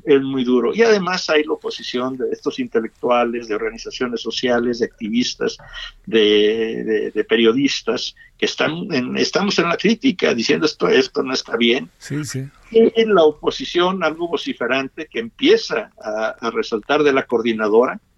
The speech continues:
Speaker 1: no tanto en defensa de, bueno, sí en defensa de lo de ellos, de sus tradiciones y
Speaker 2: Claro,
Speaker 1: todo,
Speaker 2: sí.
Speaker 1: pero sí en contra, ya abiertamente, del, eh, de las propuestas del presidente. Y el, y el cente, que es taimado, que es una fuerza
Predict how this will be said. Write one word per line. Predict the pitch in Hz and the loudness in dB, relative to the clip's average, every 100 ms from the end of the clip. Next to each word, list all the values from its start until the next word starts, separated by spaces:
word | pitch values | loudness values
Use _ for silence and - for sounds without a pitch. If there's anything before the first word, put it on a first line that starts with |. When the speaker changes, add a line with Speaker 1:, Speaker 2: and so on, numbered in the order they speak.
| _ - | _ 0
Speaker 1:
no | 208 | 0
tanto | 214 190 185 170 | 2 0 0 -2
en | 139 | 0
defensa | 127 - 135 147 - 151 117 - | -8 -2 -2 -2 -2 -2 -2 -4
de, | 60 - - | -10 -10 0
bueno, | 220 190 | 2 2
sí | - | 4
en | 175 | 2
defensa | 160 175 185 180 156 | 4 2 2 2 2
de | 131 | 4
lo | 120 | 6
de | 147 | 6
ellos, | 208 151 | 4 0
de | 120 | -10
sus | - 123 | -14 -10
tradiciones | 123 113 110 - 139 135 - | -2 -2 -2 -4 -4 -4 -8
y | |
Speaker 2:
Claro, | 139 123 127 - _ | 0 2 2 -2 _
Speaker 1:
todo, | - - | -20 -20
Speaker 2:
sí. | - | -2
Speaker 1:
pero | 131 127 | 0 0
sí | - | 2
en | 214 | 0
contra, | 196 220 226 139 120 - | 2 0 0 -4 -4 0
ya | 135 165 - | 0 0 0
abiertamente, | 127 135 151 165 - 151 _ _ _ - 123 123 117 143 151 - | 0 4 4 2 -12 -14 _ _ _ -10 -6 -6 -4 -2 -2 -2
del, | 117 107 202 - | 0 2 0 -6
eh, | - 220 208 - 440 | -4 -4 -2 -4 -4
de | 440 - | -6 -6
las | - | -6
propuestas | - - 117 - 104 | -6 2 2 2 0
del | 113 | 0
presidente. | - 117 135 151 139 190 - _ - - - - - _ | 0 0 4 4 2 -2 -8 _ -20 -20 -8 -8 -8 _
Y | 170 175 | 2 4
el, | 175 - | 2 0
y | 175 | 2
el | 175 | 2
cente, | - 220 220 208 208 | 2 2 2 0 0
que | 208 | 0
es | 202 | 0
taimado, | 196 165 151 156 175 | -2 0 0 0 0
que | - | -4
es | 117 | -4
una | 165 165 | -2 -2
fuerza | - 151 156 | 0 -2 -2